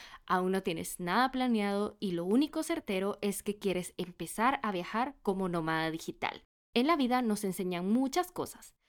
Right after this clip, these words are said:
pero la realidad es que solo a la misma propia prueba y error aprendemos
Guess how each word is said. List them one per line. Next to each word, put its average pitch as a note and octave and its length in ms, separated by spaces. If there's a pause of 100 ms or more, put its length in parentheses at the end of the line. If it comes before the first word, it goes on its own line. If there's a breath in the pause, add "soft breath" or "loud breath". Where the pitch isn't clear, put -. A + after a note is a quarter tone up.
pero F3 300
la E3 140
realidad G#3+ 600
es F#3+ 200
que F3+ 140
solo C4+ 720
a G3+ 160
la F#3 120
misma A#3 560
propia G#3 420 (280 loud breath)
prueba E3 440
y A3 140
error A3+ 400
aprendemos E3+ 840